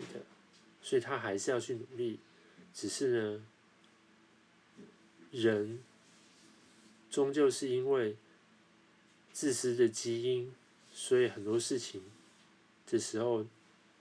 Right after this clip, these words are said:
免不了一定是会有自己的私欲在里面。总而言之呢，这一集我只是要说的呢，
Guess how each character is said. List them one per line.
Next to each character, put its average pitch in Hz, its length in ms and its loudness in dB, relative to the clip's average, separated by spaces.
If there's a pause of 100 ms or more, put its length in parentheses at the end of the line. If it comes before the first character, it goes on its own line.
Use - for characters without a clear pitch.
免 107 200 2
不 104 140 0
了 123 260 4
一 98 80 -2
定 117 240 0
是 107 360 -4 (440)
会 123 200 4
有 - 200 -8 (1500)
自 135 180 0
己 110 240 -10
的 - 280 -10 (120)
私 143 420 0
欲 151 220 2 (100)
在 113 180 -2
里 107 60 -10 (160)
面。 120 200 -6 (3500)
总 101 280 0
而 110 120 4
言 117 240 6
之 123 220 2
呢， 127 240 0 (480)
这 143 160 4
一 147 100 6
集 110 280 0
我 110 180 2
只 117 160 -2
是 - 220 -2
要 113 240 4
说 110 260 0
的 104 160 -2
呢， 101 200 -8